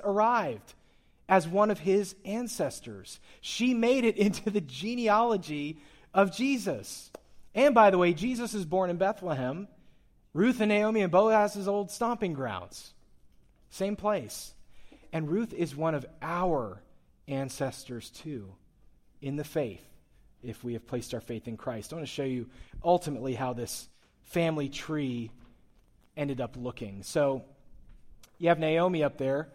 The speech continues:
Her husband and two sons die. There would have been no formal reason for her to maintain a relationship with Ruth, her daughter-in-law, Moabite daughter-in-law, but yet,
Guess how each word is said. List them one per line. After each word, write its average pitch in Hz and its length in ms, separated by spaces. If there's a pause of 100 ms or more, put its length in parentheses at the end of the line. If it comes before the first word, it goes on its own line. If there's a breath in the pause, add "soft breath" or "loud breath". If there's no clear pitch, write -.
(420 soft breath)
Her 156 140
husband 165 360
and 143 100
two 165 160
sons 143 400
die. 120 480 (520)
There 160 100
would 196 100
have 180 60
been 185 120
no 175 160
formal 190 540
reason 160 400
for 151 140
her 156 100
to 156 60
maintain 147 440
a 139 60
relationship 135 580
with 120 160
Ruth, 135 320
her 127 260 (380 soft breath)
daughter-in-law, 143 720
Moabite 135 440
daughter-in-law, 139 480
but 117 160
yet, 165 500